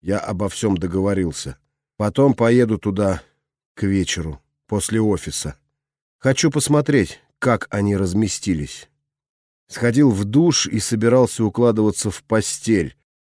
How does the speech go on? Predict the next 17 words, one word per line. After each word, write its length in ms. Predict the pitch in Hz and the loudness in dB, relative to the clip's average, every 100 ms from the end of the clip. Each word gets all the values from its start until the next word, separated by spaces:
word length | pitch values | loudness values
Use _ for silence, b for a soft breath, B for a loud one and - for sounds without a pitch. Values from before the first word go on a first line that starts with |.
| _ | _
хоть 240 | - 98 - | -6 -6 -2
сна 280 | 107 113 | 0 2
не 220 | 101 110 110 | 2 2 2
было 180 | 92 | 0
ни 120 | 95 98 | 0 0
в 80 | |
одном 340 | 104 92 107 95 | -2 -2 -2 0
глазу. 580 | 92 104 101 90 80 67 _ _ _ _ _ _ _ _ _ _ _ _ | -2 -2 -2 -4 -6 -8 _ _ _ _ _ _ _ _ _ _ _ _
Когда 480 | 110 107 120 127 - | -2 0 2 2 0
улегся, 600 | 110 113 127 156 - 123 | -2 2 4 2 2 2
увидел 460 | 113 107 127 113 107 | 2 4 4 4 0
пропущенные 1040 | - 120 - 107 - - 90 87 85 82 - | 0 -2 0 0 0 -2 0 0 -2 -6 -8
от 240 | 92 - | -10 -4
Лады 460 | 104 131 139 143 135 _ _ _ _ _ _ _ | 0 2 2 2 0 _ _ _ _ _ _ _
и 180 | 123 143 - | 2 2 0
от 220 | 117 - | -4 0
отца. 600 | 123 - - 95 80 | -2 -2 -4 -2 -4